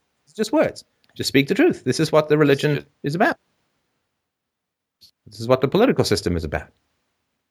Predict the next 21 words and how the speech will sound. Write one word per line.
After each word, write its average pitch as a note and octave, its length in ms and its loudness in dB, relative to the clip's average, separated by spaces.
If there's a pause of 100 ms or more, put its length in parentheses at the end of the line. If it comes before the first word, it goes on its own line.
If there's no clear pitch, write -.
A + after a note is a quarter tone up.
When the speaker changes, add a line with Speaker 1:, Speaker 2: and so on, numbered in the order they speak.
(1900)
Speaker 2:
You E2 60 -14
know, F2 100 -4
I've E2+ 160 0
been E2+ 360 -8
kicking - 120 2
Speaker 1:
Islam B2+ 260 2
Speaker 2:
around F2+ 80 2
Speaker 1:
is E3+ 60 2
a - 40 0
Speaker 2:
the - 80 -10
Speaker 1:
form A2+ 180 4
of C#3 60 2
statism - 720 -4
that G2 180 4
is G#2+ 100 2
particularly G2 600 2
brutal E2+ 320 2
and F#2 80 2
medieval, F#2+ 400 2
according E2 380 2
to E2 260 -2